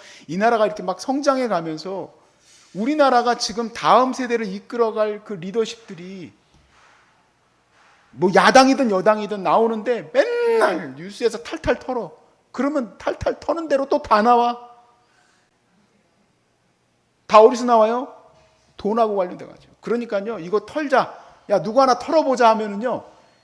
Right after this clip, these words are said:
일단은 직계 가족들부터 해가지고 어디부터 털면 되냐? 잔고 털면 돼. 계좌 털면 다 나오는 거야. 다 뭘까요?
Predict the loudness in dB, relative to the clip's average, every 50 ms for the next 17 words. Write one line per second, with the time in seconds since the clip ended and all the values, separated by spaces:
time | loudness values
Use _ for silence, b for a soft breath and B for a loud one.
0 | b -10 -6 -6 -6 -4 2 2 2 2 2 -2 -4 -4 -8 -6 -4 -2 0 2
1 | 2 0 0 -4 -10 -8 -10 -10 -10 -12 -14 -8 -4 -2 -2 0 -2 -4 -4 0
2 | 0 2 4 4 2 2 -2 -2 -2 -4 -2 -2 -4 -4 -2 -4 -4 -4 -4 -6
3 | -8 -8 -12 -18 _ _ _ _ _ _ _ _ _ _ -6 0 2 2 2 2
4 | -2 -2 -2 -2 -4 -2 -2 -4 -4 -6 -10 -12 -12 -16 -18 _ _ -20 _ _
5 | _ _ -20 _ _ _ -20 -20 _ _ _ _ _ -12 -4 0 4 6 6 6
6 | 4 2 -4 -2 -2 -2 -2 -2 -2 0 0 0 -2 -2 -8 -8 -10 -10 -10 -12
7 | -14 -16 -20 -20 _ _ _ _ _ _ _ _ _ _ _ _ _ _ _ _
8 | _ _ _ _ _ _ _ _ _ _ _ _ _ _ _ _ _ _ _ _
9 | _ _ _ _ _ _ _ _ _ -4 -4 -2 -2 -2 -6 -4 -4 -4 -4 -4
10 | -6 -8